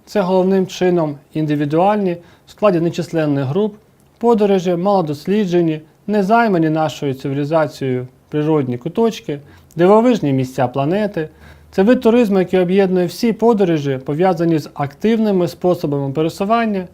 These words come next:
і відпочинку на природі, що мають на меті отримання нових відчуттів, вражень, поліпшення туристам фізичної форми.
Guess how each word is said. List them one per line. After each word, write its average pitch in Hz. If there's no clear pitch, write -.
і 165
відпочинку 185
на 160
природі, 196
що -
мають 214
на 175
меті 180
отримання 170
нових 175
відчуттів, 139
вражень, 135
поліпшення 170
туристам 175
фізичної 143
форми. 120